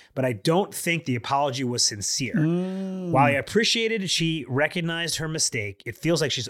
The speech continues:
Speaker 1: only apologizing to avoid consequences and keep the peace. I'm not sure how to respond, as I don't want to be dismissive or ungracious,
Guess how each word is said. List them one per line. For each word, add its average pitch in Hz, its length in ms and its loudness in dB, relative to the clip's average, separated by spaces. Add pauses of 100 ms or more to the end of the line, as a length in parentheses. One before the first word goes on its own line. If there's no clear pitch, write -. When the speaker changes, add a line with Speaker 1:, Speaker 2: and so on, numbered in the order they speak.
Speaker 1:
only 185 260 0
apologizing 143 600 -2
to 127 120 -6
avoid 110 260 -6
consequences 123 800 -4 (460)
and 120 120 0
keep 101 260 -4
the 113 60 -8
peace. - 480 0 (480)
I'm 127 120 2
not 196 180 4
sure 208 140 2
how 180 100 0
to 165 60 2
respond, 139 460 -2
as 117 100 -6
I 120 60 -6
don't 135 200 -4
want 160 100 -2
to 143 60 -4
be 127 100 -4
dismissive 127 560 -2
or 123 240 -4
ungracious, 123 640 0